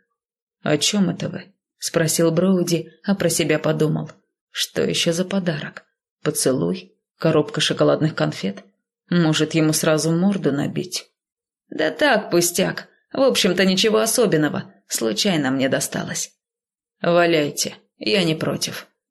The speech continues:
сказал Броуди, все еще удивленный самим вопросом. Хупер порылся в кармане джинсов, извлек оттуда небольшой пакетик и протянул его Эллен. «Для хозяйки», —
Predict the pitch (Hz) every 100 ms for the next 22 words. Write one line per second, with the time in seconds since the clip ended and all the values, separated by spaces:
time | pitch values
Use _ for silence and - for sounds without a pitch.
0 | - - 208 185 185 180 202 208 175 160
1 | 156 - 190 180 190 - 175 170 160 175
2 | 180 185 170 165 160 156 143 151 - 151
3 | 151 - 170 - _ _ _ _ _ _
4 | _ - 254 247 233 226 185 185 175 175
5 | - 165 160 156 160 156 190 185 180 175
6 | - _ 202 180 170 165 160 160 170 156
7 | 156 151 156 - 165 165 160 208 208 202
8 | - 170 151 156 160 156 147 147 151 -
9 | 170 147 147 - _ _ _ _ _ _
10 | - 165 160 160 160 160 156 160 151 -
11 | -